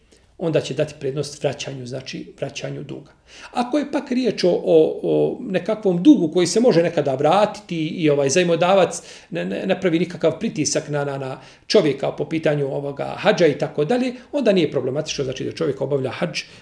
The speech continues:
ovaj, a, a, jeli, a, bez, i bez njegove dozvole,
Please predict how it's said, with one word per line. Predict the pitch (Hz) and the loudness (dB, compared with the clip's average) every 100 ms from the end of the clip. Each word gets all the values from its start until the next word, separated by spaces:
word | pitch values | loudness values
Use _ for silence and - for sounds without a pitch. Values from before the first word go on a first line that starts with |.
| - - | -20 -4
ovaj, | 135 139 131 135 - | 0 2 0 -2 -6
a, | |
a, | 143 139 - 143 139 - | -6 -6 -6 -8 -8 -4
jeli, | 151 131 131 453 330 | -2 -2 -4 -10 -10
a, | 139 135 - - - | -8 -8 -12 -16 -14
bez, | 170 175 - - | 2 4 4 0
i | 202 | 0
bez | 160 135 | 2 2
njegove | 156 160 143 | 2 2 2
dozvole, | 131 185 143 160 165 | 6 6 6 4 4